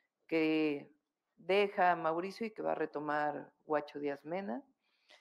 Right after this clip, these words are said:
Y, por supuesto, los secretarios, eh, secretarias del gobierno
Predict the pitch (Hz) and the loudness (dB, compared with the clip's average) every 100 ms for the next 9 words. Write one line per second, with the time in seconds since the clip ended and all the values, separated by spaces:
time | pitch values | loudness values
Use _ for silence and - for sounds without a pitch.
0 | _ _ - 208 208 208 196 208 208 208 | _ _ -8 -2 2 2 2 2 2 0
1 | 202 202 170 160 151 147 - 151 160 160 | 0 0 -2 -2 -2 -6 -8 -4 -4 2
2 | 175 175 170 156 143 - - - - 151 | 4 4 4 0 -2 -12 -18 -20 -16 -12
3 | 139 139 - 147 151 147 160 156 151 151 | -10 -12 -10 -4 -4 4 4 4 0 -4
4 | 139 131 127 _ _ _ _ _ _ _ | -6 -6 -10 _ _ _ _ _ _ _
5 | _ - 170 185 196 202 208 202 196 - | _ -2 2 6 6 6 2 0 0 -4